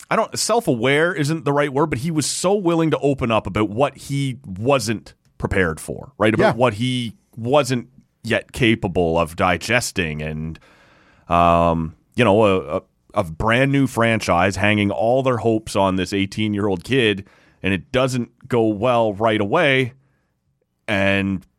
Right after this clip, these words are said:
Speaker 1: all of a sudden what that does to your psyche, right? And, and he sort of talked about his own flaws and his own,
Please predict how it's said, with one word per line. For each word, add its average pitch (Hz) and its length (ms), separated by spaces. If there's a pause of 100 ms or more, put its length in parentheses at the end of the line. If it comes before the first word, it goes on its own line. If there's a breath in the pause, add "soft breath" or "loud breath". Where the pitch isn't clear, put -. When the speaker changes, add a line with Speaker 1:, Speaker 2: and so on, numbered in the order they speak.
(220)
Speaker 1:
all 95 160
of 98 60
a 92 60
sudden 101 320
what 95 180
that 101 220
does 131 240
to 82 100
your 65 100
psyche, - 460
right? 95 260
And, 92 140
and 92 220
he 104 120
sort 113 240
of 139 80
talked 107 300
about 80 200
his 78 120
own 87 220
flaws 87 500
and 78 100
his 78 140
own, 90 480